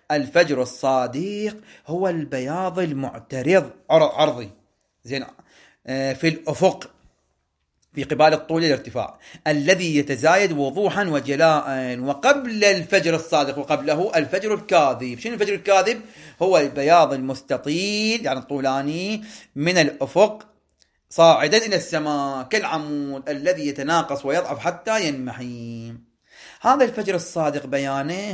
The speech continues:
هو المعروف وعدم الخلاف، بالإضافة للنصوص، صفحة مية وثلاثة، جزء الرابع، المباني. هسه عرفنا الفجر الصادق. الآن نع-، نريد نعرف الزوال شنو؟ مسألة خمسمية واثنين. الزوال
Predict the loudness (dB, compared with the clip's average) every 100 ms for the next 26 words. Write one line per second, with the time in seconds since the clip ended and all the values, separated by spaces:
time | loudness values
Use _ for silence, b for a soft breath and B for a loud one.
0 | -6 -4 -4 -4 -4 -4 -2 -2 -2 -4
1 | -8 -12 b b b b -2 2 2 0
2 | -2 -4 -2 0 2 2 0 -4 -10 b
3 | _ -8 -4 2 2 0 -6 -10 -10 -8
4 | -6 -8 -10 -8 -6 -6 -4 0 0 0
5 | -4 -6 -6 0 0 -2 -4 -4 -4 -6
6 | -10 -12 -14 -16 -20 -20 -10 -6 -2 -2
7 | -2 -6 -6 -8 -8 -10 -12 -18 _ B
8 | B B B 4 4 4 -2 -2 -2 -2
9 | -2 -2 -2 0 4 6 4 2 -8 -14
10 | -18 -10 -4 -4 -4 -6 -6 -6 -8 -10
11 | -6 -6 -4 -6 -4 -4 -4